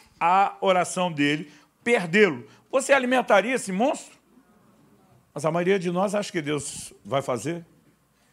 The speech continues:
De alguma forma, nós não paramos pra pensar. Deus tá dizendo, "Se você me der honra, me distinguir, e o dinheiro não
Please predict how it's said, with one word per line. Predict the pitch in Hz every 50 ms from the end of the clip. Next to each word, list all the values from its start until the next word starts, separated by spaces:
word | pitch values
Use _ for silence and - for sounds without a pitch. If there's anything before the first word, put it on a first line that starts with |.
| _ _ _ _ _ _ _ _ _ - - _ _ _ _ - - _ _ _ _ _ _ _
De | - 175
alguma | 180 180 180 226 254 240 208 170
forma, | - - 190 180 185 175 165 151
nós | 147 160 170 147
não | 165 156
paramos | 143 156 143 151 160 151
pra | 160 147
pensar. | - 151 139 127 - 131 113 107
Deus | 104 131 123
tá | - - 131
dizendo, | 113 117 131 120
"Se | - -
você | 147 127 - -
me | 170 165 156
der | 139 143 135
honra, | 117 110 104 - 117
me | 110 107 104
distinguir, | 104 117 120 - - 113 104 101 104 104 90 - _ _ _ _ _ _ _ _ _ _ - _ _ _ _ _
e | 143
o | 143
dinheiro | 135 113 120 123 120 113 113
não | 117 131 156 202